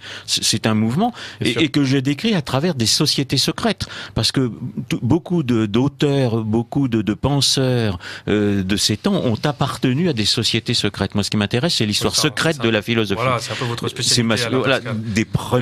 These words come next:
Speaker 3: Mais avec
Speaker 1: temps.
Speaker 3: vous, tout le monde dit pas, c'est effrayant. Euh, euh, on, on
Speaker 1: Mais
Speaker 3: apprécie
Speaker 1: c'est-à-dire
Speaker 3: un
Speaker 1: que c'est
Speaker 3: auteur, on apprécie un poète, on
Speaker 1: Euh,
Speaker 3: apprécie des œuvres.
Speaker 1: on
Speaker 3: On ouvre
Speaker 1: sait,
Speaker 3: votre
Speaker 1: on,
Speaker 3: livre, on
Speaker 1: euh,
Speaker 3: découvre
Speaker 1: on découvre
Speaker 3: que
Speaker 1: que
Speaker 3: c'était
Speaker 1: Dante, euh,
Speaker 3: un
Speaker 1: par
Speaker 3: initié,
Speaker 1: exemple, euh,
Speaker 3: euh,
Speaker 1: était un
Speaker 3: luciférien.
Speaker 1: initié, euh, mais ce, ce sont des réalités.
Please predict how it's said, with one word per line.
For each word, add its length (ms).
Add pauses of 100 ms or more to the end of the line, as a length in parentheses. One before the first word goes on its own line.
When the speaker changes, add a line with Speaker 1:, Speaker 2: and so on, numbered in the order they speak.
Speaker 3:
Mais 80
avec 100
Speaker 1:
temps. 120
Speaker 3:
vous, 60
tout 100
le 60
monde 120
dit 100
pas, 160
c'est 200
effrayant. 580
Euh, 80 (580)
euh, 260
on, 120
on 100
Speaker 1:
Mais 60
Speaker 3:
apprécie 260
Speaker 1:
c'est-à-dire 260
Speaker 3:
un 20
Speaker 1:
que 60
c'est 140
Speaker 3:
auteur, 260
on 80
apprécie 340
un 100
poète, 460
on 40
Speaker 1:
Euh, 40
Speaker 3:
apprécie 380
des 60
œuvres. 160 (360)
Speaker 1:
on 40
Speaker 3:
On 40
ouvre 80
Speaker 1:
sait, 160
Speaker 3:
votre 120
Speaker 1:
on, 40
Speaker 3:
livre, 260
on 140
Speaker 1:
euh, 20
Speaker 3:
découvre 500
Speaker 1:
on 100
découvre 340
Speaker 3:
que 60
Speaker 1:
que 80
Speaker 3:
c'était 120
Speaker 1:
Dante, 400
euh, 540
Speaker 3:
un 40
Speaker 1:
par 200
Speaker 3:
initié, 40
Speaker 1:
exemple, 480
euh, 380
Speaker 3:
euh, 40
Speaker 1:
était 280
un 80
Speaker 3:
luciférien. 200
Speaker 1:
initié, 840
euh, 140 (340)
mais 180
ce, 160
ce 320
sont 200
des 120
réalités. 520